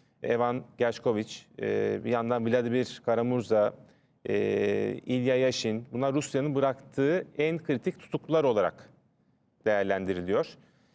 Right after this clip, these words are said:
E, burada gazeteci Gershkovich Rusya'da Amerikan ajanı ilan edilmişti. Karamurza, e, Navalny gibi hapishanede öldürülmekten korktuğunu söylüyordu son yaptığı açıklamalarda.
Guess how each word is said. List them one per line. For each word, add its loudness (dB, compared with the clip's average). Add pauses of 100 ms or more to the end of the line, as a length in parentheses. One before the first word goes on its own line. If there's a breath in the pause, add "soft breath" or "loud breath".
(140 soft breath)
E, 2
burada 0
gazeteci 0
Gershkovich 0
Rusya'da 0 (240)
Amerikan 0
ajanı 0 (400)
ilan 0
edilmişti. -4 (540 soft breath)
Karamurza, 0
e, 2
Navalny 0
gibi 0
hapishanede 0
öldürülmekten 0
korktuğunu -2
söylüyordu -2 (720)
son -2
yaptığı -2
açıklamalarda. -2